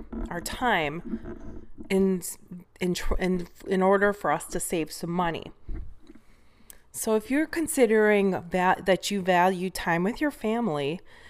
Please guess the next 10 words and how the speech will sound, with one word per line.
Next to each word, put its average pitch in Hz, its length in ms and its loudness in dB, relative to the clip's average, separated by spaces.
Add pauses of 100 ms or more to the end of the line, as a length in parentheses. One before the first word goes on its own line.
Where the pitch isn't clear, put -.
(720)
and 214 220 4
you 202 240 4
are 185 240 4
doing 208 300 2
stuff 233 260 4
for 190 120 2
yourself, 175 500 2
for, 277 180 -4
like, 254 240 2
s-, - 240 -14